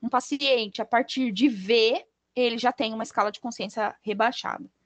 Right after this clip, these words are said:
Então, o ideal seria você estar sempre, continuamente avaliando isso.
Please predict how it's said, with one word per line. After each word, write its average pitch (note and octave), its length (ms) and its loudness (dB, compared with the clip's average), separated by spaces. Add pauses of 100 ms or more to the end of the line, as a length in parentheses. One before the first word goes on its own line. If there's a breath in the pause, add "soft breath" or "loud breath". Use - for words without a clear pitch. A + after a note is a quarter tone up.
(420)
Então, G3+ 200 0
o A3 40 -2
ideal A3 300 4
seria A#3 240 -2
você A3+ 220 -2
estar B3 280 2
sempre, C4+ 560 0
continuamente C4+ 680 0
avaliando A#3+ 840 -4
isso. - 320 -14